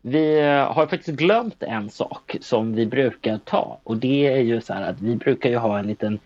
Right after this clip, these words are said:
eh, liten fråga om en, en stad i E U. Eh, och nu vart det ju så här att, eh, den här ungdomskonferensen är i Växjö.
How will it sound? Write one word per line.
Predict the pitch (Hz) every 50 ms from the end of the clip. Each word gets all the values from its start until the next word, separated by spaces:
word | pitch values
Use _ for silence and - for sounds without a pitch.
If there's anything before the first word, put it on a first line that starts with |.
| - _ _ _ -
eh, | - 110 107 104 104 101 -
liten | - 107 107 104 - 104 101
fråga | - - 180 185 147 104 104 107 113 131 180 151 - - _ _ -
om | - 107 110 107 107 107 - _ _ _ _ -
en, | - 107 107 107 104
en | 101 - - 113 110 107
stad | - - - 208 - 202 - 101 - - -
i | - 120 110 - - 95 147
E | 156 147 165
U. | 180 - - - _ _ _ _ _ _ _ _ _ _ _ -
Eh, | 120 123 123 117
och | - - 156
nu | 185 196
vart | 175 185 - -
det | - 147
ju | 139
så | 113 - 123
här | 98 104 101 92 98 - - -
att, | 113 - - - 104 - _
eh, | - 113 110 107 110 107 107
den | 107 127 117
här | 117 151 151 160 170
ungdomskonferensen | 180 175 147 110 101 101 - - 101 98 - 104 104 98 92 - 104 95
är | 98 101 92 82 87
i | 80 71
Växjö. | - 85 143 147 143 - - - - - - 151 123 - -